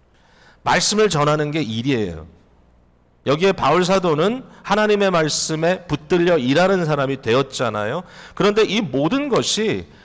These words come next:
고린도를 통하여 어떠한 재정적인 도움을 받기 위한 목적은 아니었다라는 얘기예요. 처음에는 바울은 자기 손으로 일했고 그 다음에는 마게도니아 교회가 후원하는 후원을 받고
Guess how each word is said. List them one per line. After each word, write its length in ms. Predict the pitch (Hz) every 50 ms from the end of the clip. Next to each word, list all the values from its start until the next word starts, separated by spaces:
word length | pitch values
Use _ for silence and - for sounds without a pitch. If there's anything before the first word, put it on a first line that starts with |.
| - - _
고린도를 760 | - - 147 175 226 247 247 254 247 226 226 214 202 202 196 190
통하여 360 | - 156 170 165 151 160 185
어떠한 760 | 202 - 110 131 - - - - 190 185 185 180 196 208 196
재정적인 640 | - - 127 135 135 190 214 208 196 196 190 196 190
도움을 280 | - 151 151 156 156 143
받기 420 | 139 113 107 - - 135 131 127 120
위한 240 | 120 127 127 120
목적은 400 | 92 104 98 - - 120 120 160
아니었다라는 880 | 151 80 80 98 117 135 160 156 156 - 139 123 110 107 98 101 95 92
얘기예요. 280 | 92 85 78 82 80 76 78 _ _ _ _ _ _ _ _ _ _ _ _ _ _ - -
처음에는 380 | - 208 208 208 196 190 185
바울은 280 | 170 147 139 143 143 151
자기 220 | - 127 123 131
손으로 360 | 135 151 208 214 202 190 170 127
일했고 420 | 107 110 107 - - 147 143 143 - - - -
그 80 | - 151
다음에는 340 | 147 180 185 190 185 185 175
마게도니아 680 | 131 131 131 135 165 190 185 208 202 202 208 202 196 196
교회가 360 | - 156 156 156 156 160 156
후원하는 500 | 143 165 175 170 165 156 147 143 143 143
후원을 360 | 135 165 175 160 156 147 139
받고 420 | 117 110 104 - - - 123 120